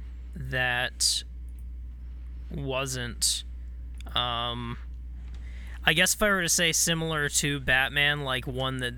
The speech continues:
is, like, a, a feeling, like, I'm just like, "This seems cool, and I'm interested in reading it." I haven't,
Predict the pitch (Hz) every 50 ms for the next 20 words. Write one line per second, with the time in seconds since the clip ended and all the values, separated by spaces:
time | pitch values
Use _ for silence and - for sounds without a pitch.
0 | 127 - - - 143 127 131 127 127 127 117 123 - - - - - - 147 139
1 | 143 143 147 151 151 170 185 185 170 147 143 139 131 127 123 123 127 123 127 127
2 | - - 135 127 123 117 117 113 - - - - - - - - - - - -
3 | - - 160 147 160 160 - - - 180 170 165 156 143 - - - 170 170 151
4 | 143 131 127 127 - - - - - - - - - - - - - - - 156
5 | 147 139 139 143 151 151 143 151 - - 151 139 131 123 117 135 165 190 175 131
6 | 107 110 110 107 104 - - - - - - - - - - - - - 135 -
7 | - 175 190 175 139 123 113 -